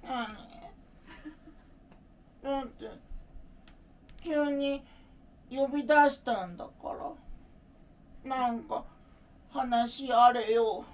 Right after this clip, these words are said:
うん？し？土曜日？今週の？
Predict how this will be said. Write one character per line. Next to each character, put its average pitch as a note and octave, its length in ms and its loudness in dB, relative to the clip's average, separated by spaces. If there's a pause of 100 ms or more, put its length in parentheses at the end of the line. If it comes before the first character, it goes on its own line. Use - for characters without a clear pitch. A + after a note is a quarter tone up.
(2000)
う B3 140 -2
ん？ A#3 160 -2 (2000)
し？ A3 800 -8 (1400)
土 C4+ 200 -4
曜 E4 380 0
日？ G#3 420 -10 (1400)
今 A#3 240 -2
週 G#3+ 300 -12
の？ A#3 420 -10